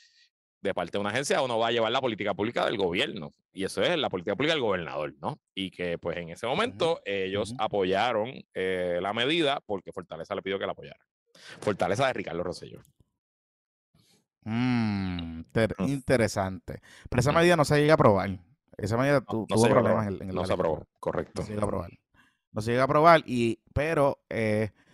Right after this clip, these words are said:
Speaker 2: lo que sabemos ya es que hubo intentos de que se aprobara y fuerte. Yo
Speaker 1: Ujú.
Speaker 2: escuché de gente de la industria que este señor estaba cabildeando duro.
Speaker 1: Ujú.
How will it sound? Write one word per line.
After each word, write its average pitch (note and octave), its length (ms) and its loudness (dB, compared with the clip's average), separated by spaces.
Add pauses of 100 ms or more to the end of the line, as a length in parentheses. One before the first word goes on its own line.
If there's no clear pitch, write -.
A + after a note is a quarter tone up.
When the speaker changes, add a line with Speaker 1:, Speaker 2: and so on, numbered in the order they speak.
(200)
Speaker 2:
lo G#2 160 4
que F#2+ 80 -4
sabemos F#2+ 320 -4
ya A#2 160 2
es - 60 0
que F3+ 180 2
hubo G2+ 760 2
intentos A#2 560 -2
de A#3 100 -2
que A#2 120 -4
se G2 80 -6
aprobara F#2 480 0
y C#3+ 120 4
fuerte. G2+ 560 -2 (280)
Yo G2+ 200 -2
Speaker 1:
Ujú. D3+ 80 4
Speaker 2:
escuché G#2+ 800 -4 (420)
de G2 140 -4
gente G#2 280 -6
de D3 100 -4
la C#3+ 60 -4
industria F#2+ 720 -10 (560)
que A2 440 -2
este G#2+ 260 -6
señor G#2+ 540 -2
estaba G2+ 500 -4
cabildeando G#2+ 640 0
duro. G#2 400 0 (420)
Speaker 1:
Ujú. G#3 140 0